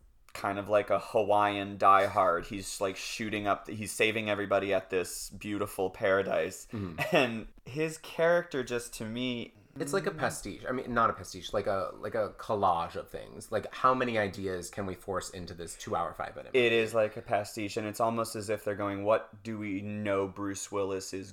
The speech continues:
Speaker 1: good at?"
Speaker 2: Mm-hmm.
Speaker 1: He, we know he's good at shoot 'em ups. We know he's good at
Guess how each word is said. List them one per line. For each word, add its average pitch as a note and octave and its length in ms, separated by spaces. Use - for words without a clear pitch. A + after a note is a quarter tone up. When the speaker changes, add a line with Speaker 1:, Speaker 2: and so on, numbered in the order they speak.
Speaker 1:
good G2 260
at?" G#2+ 460
Speaker 2:
Mm-hmm. G2 500
Speaker 1:
He, G#2+ 60
we G2+ 120
know G2 160
he's G2 140
good F#2+ 180
at - 100
shoot - 220
'em A2+ 120
ups. - 320
We G2+ 100
know G2 120
he's F#2+ 160
good G2+ 160
at F#2 120